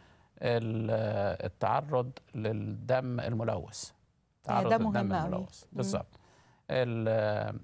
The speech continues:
Speaker 1: ال-، نقل الدم والمكان الملوث والتعرض لل-، س-، سوائل الجسم الملوثة و ال-، ال-، الحقن بحقن ملوثة.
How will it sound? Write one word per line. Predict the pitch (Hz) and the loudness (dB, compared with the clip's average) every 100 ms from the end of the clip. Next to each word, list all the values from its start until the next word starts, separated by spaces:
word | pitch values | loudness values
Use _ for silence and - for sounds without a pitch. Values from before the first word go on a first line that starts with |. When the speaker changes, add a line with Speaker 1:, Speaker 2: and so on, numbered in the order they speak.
| - | -6
Speaker 1:
ال-، | 117 101 92 85 - - 101 120 | -4 -2 -4 -4 -4 -6 -4 -2
نقل | 151 123 | 0 0
الدم | 117 123 131 127 113 | 0 0 0 -4 -8
والمكان | - 78 - 98 101 | -10 -10 -4 -4 -2
الملوث | 82 90 139 135 131 - - | -2 2 2 2 0 -2 -8
والتعرض | 98 - - - 104 104 | -12 -2 0 0 -4 -2
لل-، | 104 98 - 104 92 85 85 110 | -2 -2 -2 -6 -6 -4 -4 -6
س-، | - - | -12 -10
سوائل | - 92 123 131 113 | -2 2 4 2 0
الجسم | 101 117 120 - | -2 -2 -2 -4
الملوثة | 101 104 120 113 143 - 170 - - - - _ _ _ - | -4 0 2 2 0 -2 -6 -10 -20 -20 -20 _ _ _ -4
و | 156 65 - - - - - _ - _ _ _ | 0 0 -2 -10 -20 -20 -20 _ -20 _ _ _
ال-، | |
ال-، | 139 110 113 110 104 101 98 101 98 95 | -2 0 2 2 4 2 2 0 -2 -2
الحقن | 85 95 92 - 151 - 117 117 104 | -4 -4 -6 -2 -2 -2 -2 0 0
بحقن | 104 98 - - 107 104 - | 0 -2 -2 0 0 -2 -2
ملوثة. | 120 127 110 131 135 | 0 2 4 2 0